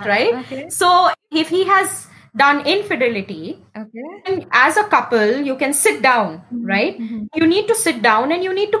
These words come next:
Speaker 1: communicate that, you know, this is what has happened
Speaker 2: Mm.
Speaker 1: and I have found out and I'm, I, I still want to work out with you,
Speaker 2: Mm.
Speaker 1: you know,
Speaker 2: Mm.
Speaker 1: and I would like if these are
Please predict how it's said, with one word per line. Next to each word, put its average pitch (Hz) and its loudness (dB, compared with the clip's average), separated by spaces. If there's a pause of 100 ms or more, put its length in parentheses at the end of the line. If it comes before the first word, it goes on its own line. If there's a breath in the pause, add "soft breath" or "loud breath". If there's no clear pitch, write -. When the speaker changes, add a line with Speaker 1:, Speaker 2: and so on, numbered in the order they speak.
Speaker 1:
communicate 370 0
that, 349 0 (280)
you 381 0
know, 494 2 (720)
this 403 2
is 466 2
what 392 2 (300)
has - 0
happened 453 0
Speaker 2:
Mm. 214 -10
Speaker 1:
and 247 -2
I 269 0
have 330 0
found 349 2
out 370 4 (560)
and 285 0
I'm, 370 2 (440 loud breath)
I, 339 4
I 392 0
still 453 2
want 349 0
to 349 -6
work 320 0
out 381 2
with 233 -6
you, 165 -12
Speaker 2:
Mm. 196 -12 (100)
Speaker 1:
you 208 -14
know, 226 -10
Speaker 2:
Mm. - -12
Speaker 1:
and 359 4
I 403 4
would 392 4
like 381 4 (460)
if 339 -2 (400)
these 392 2
are 403 4